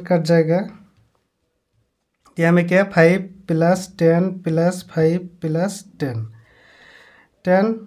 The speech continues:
टेन, ट्वेंटी और टेन, थर्टी, यहाँ में थर्टी। ये थर्टी को हम लोग क्या करेंगे, अभी फ़ाइव से डिवाइड करेंगे, तो कितना होगा, सिक्स। ये देखिए, सिक्स।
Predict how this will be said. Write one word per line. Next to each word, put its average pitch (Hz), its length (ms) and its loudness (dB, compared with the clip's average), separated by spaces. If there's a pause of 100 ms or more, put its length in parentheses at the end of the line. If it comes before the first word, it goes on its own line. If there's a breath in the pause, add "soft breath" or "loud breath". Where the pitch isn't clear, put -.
(440)
टेन, 160 160 -4
ट्वेंटी 185 540 -2
और 156 480 -4
टेन, 143 160 -2
थर्टी, 170 340 0
यहाँ 147 180 0
में 156 160 2
थर्टी। 143 260 -4
ये 190 180 2
थर्टी 202 280 2
को 208 100 4
हम 196 100 6
लोग 202 160 2
क्या 208 120 4
करेंगे, 196 360 2 (200)
अभी 180 220 2
फ़ाइव 190 280 2
से - 100 -2
डिवाइड 170 320 4
करेंगे, 139 300 -6
तो - 640 -16
कितना 175 360 -4
होगा, 180 200 2
सिक्स। 131 440 -8
ये 156 140 -2
देखिए, 151 360 -4
सिक्स। 117 440 -12